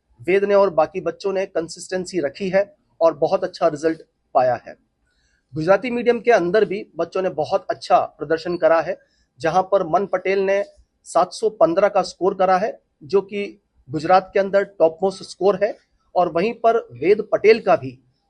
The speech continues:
जो सेवन ट्वेंटी out of सेवन ट्वेंटी है, वो गुजरात के अंदर फर्स्ट ही है, क्योंकि उनकी जो सिक्सटी सेवन स्टूडेंट्स हैं,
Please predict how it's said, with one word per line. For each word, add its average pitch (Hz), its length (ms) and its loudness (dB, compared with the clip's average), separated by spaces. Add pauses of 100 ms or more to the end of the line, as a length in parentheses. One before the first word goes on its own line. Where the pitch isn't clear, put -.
जो 202 280 0
सेवन 190 300 -2
ट्वेंटी 196 280 -2
out 190 200 2
of 190 80 2
सेवन 185 320 -4
ट्वेंटी 190 320 -4
है, 214 180 -4 (600)
वो 233 200 -2
गुजरात 160 580 0
के 233 80 2
अंदर 214 320 2
फर्स्ट - 540 0
ही 208 240 -4
है, - 260 -4 (140)
क्योंकि 190 440 -6
उनकी 190 500 -8 (300)
जो 180 80 -8
सिक्सटी 180 340 -10
सेवन 185 280 -2
स्टूडेंट्स 190 520 -4
हैं, 220 140 -4